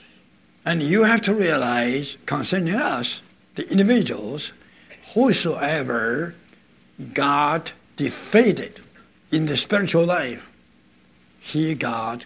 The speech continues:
captured. He becomes a captivity until one day he will repent.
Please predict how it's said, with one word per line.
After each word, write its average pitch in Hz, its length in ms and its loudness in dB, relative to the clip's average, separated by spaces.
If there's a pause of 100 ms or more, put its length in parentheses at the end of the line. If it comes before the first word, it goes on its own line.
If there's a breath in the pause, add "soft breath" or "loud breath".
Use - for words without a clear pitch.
captured. - 380 -10 (1400 soft breath)
He 208 280 2
becomes 135 1160 -2 (680)
a 139 500 -2 (160)
captivity 202 840 0 (1500)
until 151 460 0
one 214 280 4
day 123 460 -2 (1200)
he 170 160 4
will 123 480 -2 (220)
repent. 131 680 -4